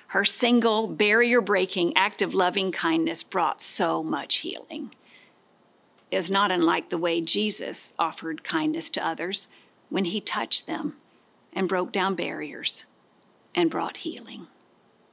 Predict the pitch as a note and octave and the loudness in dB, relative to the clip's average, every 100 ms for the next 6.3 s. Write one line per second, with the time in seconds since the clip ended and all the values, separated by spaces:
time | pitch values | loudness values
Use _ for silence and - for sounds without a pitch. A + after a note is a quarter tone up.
0 | _ _ _ _ _ _ G#3 G#3 G#3 G3+ | _ _ _ _ _ _ 2 2 4 2
1 | F#3 F3+ F3+ G#3 G#3+ F#3+ - G3 - - | 2 2 2 -2 0 0 2 0 -2 -4
2 | D#3 E3 F3+ F3+ D#3 F#3+ F3+ F3+ - - | -4 -2 0 0 0 -2 -2 -6 -8 -2
3 | F#3+ G#3 F3+ E3 - F#3 F3+ G3+ G#3 G3 | 0 2 2 2 4 2 0 -2 -2 -2
4 | G#3+ A3 - _ _ _ - _ _ _ | -4 -8 -16 _ _ _ -20 _ _ _
5 | _ _ _ _ D#4 A3 A#3+ A3+ G#3 G3 | _ _ _ _ 2 4 4 4 2 2
6 | F#3+ G#3 G#3 | 4 4 4